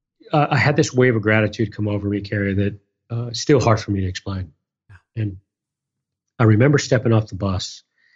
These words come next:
Speaker 1: and I had no idea what I was gonna do with my life outside of, uh, the desire to raise my hand a year from then.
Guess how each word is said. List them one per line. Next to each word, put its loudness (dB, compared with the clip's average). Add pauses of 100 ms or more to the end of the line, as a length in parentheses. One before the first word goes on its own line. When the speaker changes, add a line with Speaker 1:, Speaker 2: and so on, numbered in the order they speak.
(380)
Speaker 1:
and 2
I 2
had 2
no 4
idea 4
what 2
I 0
was -4
gonna -2
do 0
with -4
my -4
life -2
outside 0
of, -2 (400)
uh, 2 (200)
the 0
desire 4
to 0
raise -2
my -4
hand -2
a -6
year -2
from -12
then. -8